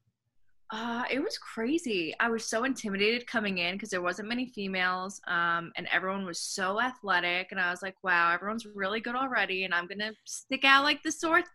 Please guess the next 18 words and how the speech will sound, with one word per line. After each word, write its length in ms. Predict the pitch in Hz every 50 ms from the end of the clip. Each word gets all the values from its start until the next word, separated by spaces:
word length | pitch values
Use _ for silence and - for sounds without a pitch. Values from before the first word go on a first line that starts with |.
| _
thumb," 380 | 339 330 311 302 294 294 294 285
and 100 | 277 254
everyone's 240 | 262 262 285 277 -
quizzing 500 | - - - 294 285 277 285 277 277 277
me, 220 | 269 269 269 262
like, 180 | 240 208 185 - 190
"Well, 100 | 175 170
what 120 | 175 190
do 40 | 220
you 80 | 254
watch? 360 | 277 294 349 415 392 233 196 -
What 100 | 202 208
do 60 | 220
you 80 | 226 247
like? 400 | 247 262 302 320 294 214 190 -
What 100 | 202 196
do 60 | 220
you, 100 | 220 226